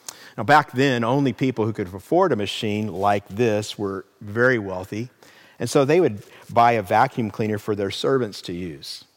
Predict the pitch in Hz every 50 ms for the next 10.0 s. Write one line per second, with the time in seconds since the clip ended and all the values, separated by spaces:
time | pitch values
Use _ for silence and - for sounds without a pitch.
0 | _ _ _ - - _ _ _ _ _ _ _ - 127 117 135 131 117 117 107
1 | - 151 160 170 170 143 135 135 131 123 117 117 113 107 98 - - - 135 117
2 | 95 92 98 110 113 - _ _ _ _ _ - - _ _ _ _ - 113 120
3 | 131 - 160 156 156 - - 117 107 110 110 110 113 107 - - 104 104 104 98
4 | - - 110 104 98 98 110 104 113 110 107 107 104 - - 107 104 101 - 101
5 | 104 107 110 101 101 95 - - 104 107 113 120 - - 92 95 90 92 95 85
6 | 92 98 101 101 - - 113 120 127 117 101 90 90 98 - - 95 101 110 104
7 | 92 90 - - 110 98 95 95 95 98 - 101 87 82 92 95 - - 101 92
8 | 98 - - - 98 101 101 - - - - - 92 95 95 90 95 90 92 98
9 | - - - - - - _ _ - 90 95 95 87 92 104 92 - - -